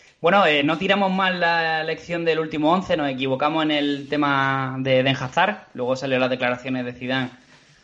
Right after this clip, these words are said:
antes del partido diciendo que, que no estaba, que no estaba para, para jugar, yo, y estaban haciendo un poco como Joao Félix en el Atlético, y yo creo ya pensando en clave, en clave Liga de Campeones,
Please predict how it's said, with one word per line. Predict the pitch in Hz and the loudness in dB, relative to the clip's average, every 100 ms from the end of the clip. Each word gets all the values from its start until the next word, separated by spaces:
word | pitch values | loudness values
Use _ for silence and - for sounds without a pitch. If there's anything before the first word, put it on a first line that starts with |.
| _ - | _ -8
antes | 127 127 123 | -4 -4 -2
del | 127 127 | 0 0
partido | 127 123 139 | -2 -2 0
diciendo | 131 127 139 127 123 | 2 0 2 2 4
que, | 127 123 123 120 113 107 - | 2 4 2 0 -6 -12 -6
que | 127 | 0
no | 131 | 2
estaba, | 143 175 254 285 | 4 4 4 0
que | 123 | -6
no | |
estaba | 123 120 123 | -4 -2 0
para, | 117 117 117 117 123 - | 0 0 -2 -4 -10 -12
para | - 123 | -4 -2
jugar, | 123 127 156 202 | 0 2 4 4
yo, | 139 | 2
y | 139 147 143 | 0 0 -2
estaban | 139 151 | -2 -2
haciendo | 165 170 170 | -2 -2 2
un | |
poco | 170 170 | 4 4
como | 160 139 | 2 2
Joao | 131 151 | 2 0
Félix | - 175 175 - | 2 0 0 -4
en | 151 | -4
el | 147 147 147 143 143 139 139 | -2 -2 -2 -2 -2 -6 -4
Atlético, | 135 139 156 180 190 170 185 165 | -2 0 0 0 0 2 4 4
y | 143 120 117 | 2 -4 -6
yo | 120 | -6
creo | 123 135 | 0 2
ya | 135 131 | 4 4
pensando | 139 127 135 | 0 0 -2
en | 131 | -2
clave, | 127 123 143 143 - - _ _ - | -2 2 2 0 -8 -20 _ _ -8
en | 131 | -4
clave | 135 135 143 | 2 4 4
Liga | 143 151 | 4 4
de | |
Campeones, | 135 120 117 123 107 | 2 0 -4 -6 -8